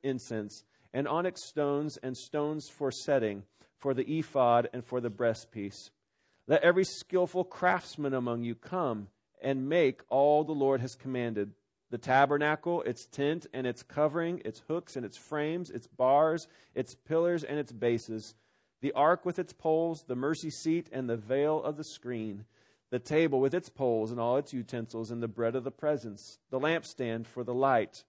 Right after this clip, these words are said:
with its utensils and its lamps, and the oil for its light, and the altar, uh, of incense with its poles, and the anointing oil, and the fragrant incense, and the screen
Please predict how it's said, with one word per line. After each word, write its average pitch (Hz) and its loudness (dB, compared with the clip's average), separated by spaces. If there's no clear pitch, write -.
with 123 -6
its 131 -10
utensils 143 -6
and 147 -4
its - -10
lamps, 117 -6
and 139 -2
the 143 0
oil 147 6
for 139 -4
its 135 -6
light, 113 0
and 143 -4
the 151 -2
altar, 123 0
uh, 113 2
of 135 2
incense 127 -6
with 127 -4
its 151 -6
poles, 113 -2
and 131 -4
the 127 2
anointing 139 -2
oil, 117 2
and 123 -6
the 113 -4
fragrant 135 -2
incense, 117 -6
and 123 -8
the 127 -6
screen 160 -4